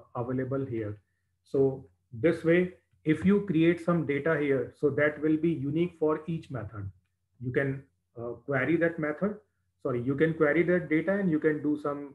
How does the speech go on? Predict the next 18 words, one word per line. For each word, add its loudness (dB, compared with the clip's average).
uh, -6
changes -2
or -4
whatever -6
operation -8
you -4
want. -6
And -6
in -2
another 2
method, 2
uh, -6
original 4
state -2
will 0
be -4
queried, -8
right? -2